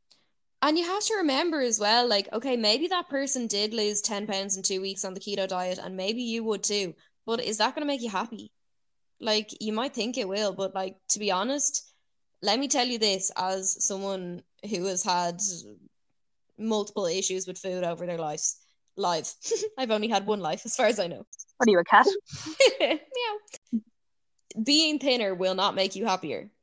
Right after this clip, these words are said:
Speaker 1: Like, that's, that's the truth. Like, it,
Speaker 2: Yeah.
Speaker 1: it won't make you happier. If your only goal is, "I wanna lose ten pounds," and then you lose ten pounds, it,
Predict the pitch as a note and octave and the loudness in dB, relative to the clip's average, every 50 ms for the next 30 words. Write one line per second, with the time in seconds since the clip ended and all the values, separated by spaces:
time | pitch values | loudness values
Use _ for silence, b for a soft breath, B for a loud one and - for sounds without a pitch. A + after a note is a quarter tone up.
0 | _ _ _ _ _ _ _ - G3 F3+ F3+ - G3 F#3+ A#3 - - - - - | _ _ _ _ _ _ _ -4 -4 -2 -2 0 0 0 0 0 0 0 0 0
1 | - - _ _ _ _ - F3+ F#3 - - - - G3+ G#3 G#3+ F3 A#2+ A2+ - | -2 -6 _ _ _ _ -4 -4 -4 -4 -4 -8 -10 -8 -6 -6 -8 -8 -8 -10
2 | - - - _ _ _ _ _ _ _ _ _ - - F3+ F3 E3 E3 - - | -12 -14 -14 _ _ _ _ _ _ _ _ _ -10 -6 -4 -4 -4 -4 -8 -14
3 | - - - - - - G#3 G#3+ - _ _ _ _ - - G3+ F3+ - - G3+ | -18 -20 -16 -10 -6 -4 -4 -4 -6 _ _ _ _ 4 6 8 8 8 6 0
4 | G#3+ A3+ A#3+ B3 B3+ A#3+ B3 - C4+ C#4 G#3+ - A#3+ G3+ D#3+ D3+ D3+ b b b | -4 -4 -4 -4 -4 -4 -6 -4 -4 -4 -4 -4 -6 -6 -8 -8 -8 b b b
5 | b b b B3+ A#3+ A#3+ G#3+ A3+ A#3 B3+ C#4 B3+ B3 B3 - - - B3+ B3+ B3+ | b b b -4 -4 -4 -2 -2 0 2 2 2 2 0 -2 -2 0 2 2 2
6 | B3+ B3 B3 B3 A3 B3 A3+ A3 G#3+ G3 F#3+ E3+ F3+ - - - G3 G3 F#3+ F#3 | 0 0 -2 -4 0 2 2 4 4 2 0 0 -2 -4 -4 -4 -4 -4 -4 -6
7 | - - G3+ G3+ G#3 G#3 G3+ G3+ G3 G3 F#3+ F#3+ - - - F#3+ F#3+ G3 G#3+ F#3 | -4 -4 -4 -2 -2 -2 -2 -2 -2 -2 -2 -2 -2 -2 -2 -4 -4 -4 -4 -4
8 | F#3 F#3 F3 F3 - - _ _ _ - G3+ G#3 G3 G3 F#3+ F#3+ F#3+ F#3+ F#3+ - | -4 -4 -6 -6 -8 -8 _ _ _ -6 -4 -2 -2 -2 0 0 0 -2 -2 -2
9 | G3 G3 G3 G3 G3 F#3 F3+ D#3 - - - - _ _ _ _ _ _ _ _ | -2 -4 -4 -4 -4 -6 -6 -6 -8 -10 -12 -12 _ _ _ _ _ _ _ _
10 | _ _ - G#3 G#3 G#3+ | _ _ -6 -6 -6 -8